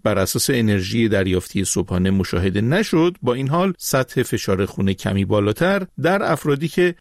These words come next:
کیفیت صبحانهٔ پایینی داشتند مشاهده شد. مطالعهٔ حاضر نشان داد که مصرف انرژی ناکافی در صبحانه با چاقی بیشتر مرتبط است که در واقع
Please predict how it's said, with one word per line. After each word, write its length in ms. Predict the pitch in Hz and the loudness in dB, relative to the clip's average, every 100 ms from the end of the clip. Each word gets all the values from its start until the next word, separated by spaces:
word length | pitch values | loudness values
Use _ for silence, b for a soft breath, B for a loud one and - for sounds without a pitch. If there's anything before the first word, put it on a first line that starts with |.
| - | -6
کیفیت 680 | - 113 - 113 107 123 | 0 0 0 0 0 0
صبحانهٔ 680 | 117 - 101 - 95 95 98 | 0 0 -2 -2 -2 0 0
پایینی 540 | - 107 98 98 95 | 0 -2 2 2 0
داشتند 760 | 87 98 95 - 156 175 180 170 - _ - | 2 0 0 -2 0 2 0 -2 -10 _ -4
مشاهده 420 | 180 160 127 90 | 0 2 0 -2
شد. 280 | - - _ _ - | -6 -12 _ _ -2
مطالعهٔ 640 | 107 104 90 95 92 90 | 0 2 2 2 0 0
حاضر 300 | 110 113 190 | 0 2 2
نشان 340 | 196 151 202 | 2 0 0
داد 180 | 190 185 | 0 0
که 180 | 202 180 - | 0 -2 -2
مصرف 500 | 131 127 - 120 - | -2 0 0 -2 0
انرژی 640 | 127 113 107 101 98 156 214 | 0 2 2 2 0 0 2
ناکافی 540 | 202 160 - 92 - | 2 2 0 -2 -4
در 180 | - 90 | -4 -4
صبحانه 600 | 92 - - 127 156 196 - | -2 -2 0 0 0 0 -2
با 180 | 127 131 | 0 0
چاقی 640 | - - 110 92 104 95 | 0 0 0 0 -2 -2
بیشتر 720 | 90 98 92 - - 101 98 - - | -2 -4 -4 -2 0 0 0 -4 -2
مرتبط 520 | 127 - 143 196 - | -2 0 0 0 -2
است 320 | - - - - | -8 -10 -12 -8
که 240 | - 117 | 0 0
در 200 | 98 92 | 2 -2
واقع 460 | 92 87 113 135 | -2 0 2 2